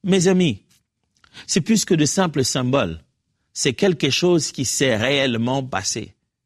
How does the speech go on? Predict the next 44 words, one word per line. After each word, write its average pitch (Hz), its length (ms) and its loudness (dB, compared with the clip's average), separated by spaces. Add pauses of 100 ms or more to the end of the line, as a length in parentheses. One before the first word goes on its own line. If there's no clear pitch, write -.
(320)
La 143 80 0
Bible 202 260 2
déclare 185 320 2
qu'à - 100 -2
la 143 100 0
croix, 202 320 0
lorsque 147 300 2
Jésus 123 280 2
est 165 40 0
en 131 100 0
train 117 160 -6
de 104 80 -2
mourir, 117 480 0 (160)
le 165 280 4
rideau 185 600 4
du 160 260 2
temple 190 400 0
s'est 165 200 2
déchiré. 131 500 0 (240)
Vous 165 160 2
êtes 330 140 -2
toujours, 202 380 4 (260)
vous 156 160 2
êtes 208 80 2
jamais 214 220 2
posé 190 240 4
cette 170 200 2
question-là ? 143 420 -2 (600)
Pourquoi 202 280 4
quelque 202 200 2
chose 202 200 2
qui 185 120 -2
s'est 147 140 2
fait 151 140 0
à 139 80 4
la 117 100 2
croix, 170 460 0 (140)
la 147 180 0
Bible 160 440 2
est 180 180 2
intéressée 156 480 2
à 185 40 2
nous 156 80 0
raconter 143 380 0